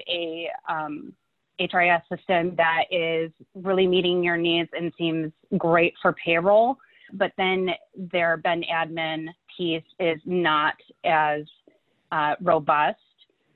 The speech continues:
doesn't house as much information maybe as you need, or, um, is maybe not user-friendly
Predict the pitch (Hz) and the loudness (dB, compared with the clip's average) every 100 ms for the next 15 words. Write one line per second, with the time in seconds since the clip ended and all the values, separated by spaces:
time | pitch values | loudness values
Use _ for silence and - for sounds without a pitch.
0 | - 170 165 - 160 160 156 165 - 160 | -12 -10 -6 0 0 0 -2 -2 -2 -4
1 | 175 160 156 165 185 175 170 175 170 175 | -2 0 0 0 0 2 4 4 2 0
2 | 175 175 175 170 170 170 - 170 151 151 | 0 0 0 0 0 0 0 2 2 0
3 | 151 - 156 147 139 170 160 - 170 165 | -2 0 -2 -2 -4 -10 -10 -8 -4 -2
4 | 165 156 143 160 151 - 151 147 147 | -2 -4 -4 -6 -8 -8 -4 -2 -2